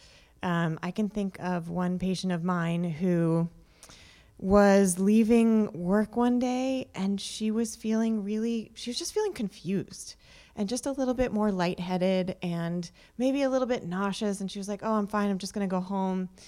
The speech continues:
and nap for a minute, and then, and then I'll be fine."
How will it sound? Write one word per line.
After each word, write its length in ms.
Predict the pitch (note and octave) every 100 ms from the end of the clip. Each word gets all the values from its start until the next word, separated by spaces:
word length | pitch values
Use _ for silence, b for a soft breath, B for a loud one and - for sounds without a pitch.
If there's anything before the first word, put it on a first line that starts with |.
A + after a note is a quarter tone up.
| B B B
and 360 | F3+ F3 E3 -
nap 360 | F3+ F3 F3
for 160 | - F3+
a 40 | E3+
minute, 340 | E3+ E3 D#3+ _ b b b
and 160 | F#3 E3+
then, 300 | D#3+ D#3 D3 _ -
and 140 | E3
then 80 | D3+
I'll 80 | D3
be 140 | D3
fine." 260 | D3+ -